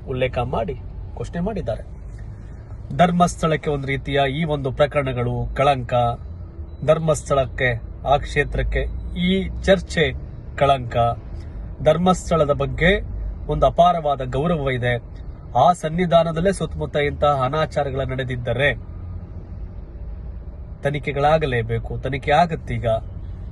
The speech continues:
ಈ ದಿಸೆಯಲ್ಲಿ ನೂರಾರು ಅತ್ಯಾಚಾರಗಳು, ಮಹಿಳೆಯರ, ವಿದ್ಯಾರ್ಥಿನಿಯರ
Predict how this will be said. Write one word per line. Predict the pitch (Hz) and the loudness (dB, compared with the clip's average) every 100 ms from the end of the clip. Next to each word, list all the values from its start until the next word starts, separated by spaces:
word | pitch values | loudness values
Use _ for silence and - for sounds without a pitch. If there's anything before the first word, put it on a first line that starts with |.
| - | -4
ಈ | 196 247 | -2 0
ದಿಸೆಯಲ್ಲಿ | 202 175 - 131 117 117 | 2 0 0 -2 -2 -4
ನೂರಾರು | 151 185 190 196 226 254 247 | 0 6 8 8 8 6 0
ಅತ್ಯಾಚಾರಗಳು, | 196 - 175 160 - 131 123 117 120 131 135 - - - - - - 127 | -4 2 4 6 4 -2 -2 -4 -6 -6 -6 -8 -8 -10 -12 -12 -8 0
ಮಹಿಳೆಯರ, | 151 143 135 120 | 2 2 0 2
ವಿದ್ಯಾರ್ಥಿನಿಯರ | 113 110 143 139 143 131 127 123 | 0 0 -4 2 2 2 -2 0